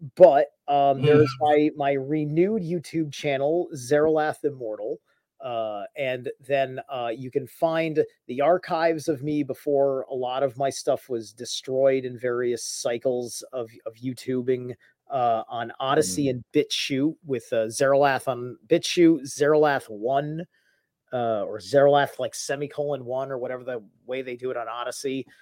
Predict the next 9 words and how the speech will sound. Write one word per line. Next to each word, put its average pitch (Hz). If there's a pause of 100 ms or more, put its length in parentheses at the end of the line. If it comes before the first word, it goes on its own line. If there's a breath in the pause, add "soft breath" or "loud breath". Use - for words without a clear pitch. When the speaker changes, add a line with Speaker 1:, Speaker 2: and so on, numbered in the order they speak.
(340 soft breath)
Speaker 1:
uh, 120
on, 113
on 113
Odysee. 170 (360 soft breath)
Uh, 131
you 147
know, 123
Facebook, 160
Zerolath, 147